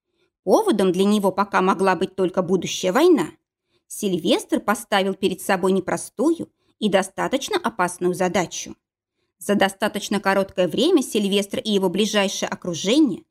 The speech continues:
составили для себя некий план.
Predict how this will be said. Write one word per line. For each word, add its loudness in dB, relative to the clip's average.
составили 0
для -2
себя -2
некий 2
план. -2